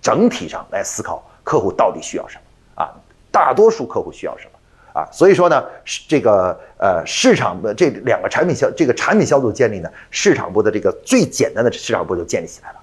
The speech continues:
啊。你看三个小组，每个小组三个人啊，如果实在没人，两个人也行啊，两，呃，也，一个经理，一个助理啊，组成了一个。然后，但是他，但是要注意，他们是专职的，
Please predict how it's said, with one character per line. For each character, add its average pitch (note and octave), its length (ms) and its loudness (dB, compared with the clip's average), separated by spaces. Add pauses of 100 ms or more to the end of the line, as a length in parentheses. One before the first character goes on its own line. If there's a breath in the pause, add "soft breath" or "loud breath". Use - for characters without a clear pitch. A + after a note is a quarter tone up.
啊。 - 140 -20
你 F2+ 120 -14
看 A2 180 -2 (160 loud breath)
三 C3+ 240 0
个 A#2 80 0
小 G#2 220 0
组， - 280 -8
每 F#2+ 140 -6
个 G2+ 80 -4
小 - 160 4
组 F2+ 140 -8
三 C3+ 260 -2
个 A#2 60 0
人 F2+ 200 -4 (140)
啊， F2+ 160 -6 (240 loud breath)
如 A#2+ 100 0
果 B2+ 80 6
实 D3 220 0
在 A#2+ 140 2
没 A2+ 100 -2
人， G#2 240 0
两 G2 160 -2
个 F2+ 80 -6
人 C3 100 2
也 G2+ 120 2
行 G#2 200 -10 (120)
啊， F2+ 240 -8
两， F#2+ 180 -4
呃， C#2+ 460 -10
也， F#2 280 -4 (300 loud breath)
一 A2+ 140 -2
个 G#2 440 4 (280)
经 C3+ 240 -2
理， E2+ 100 -6
一 F#2 60 -8
个 A#2+ 80 2
助 A#2+ 180 -2
理 E2+ 100 -8 (100)
啊， F#2 200 -6
组 F2+ 160 -4
成 F#2 100 -10
了 F#2 60 -6
一 - 20 -6
个。 D#2+ 140 -4 (180 loud breath)
然 C3+ 140 2
后， C#3+ 100 0 (120)
但 F#3 120 2
是 E3 60 -2
他， G3+ 160 0 (100)
但 F3+ 160 2
是 E3 80 4
要 D#3 80 4
注 D#3 160 -2
意， - 140 -8
他 - 160 -2
们 D#3 100 -4
是 C3 100 -4
专 E3+ 280 4
职 - 160 -10
的， E2 100 -12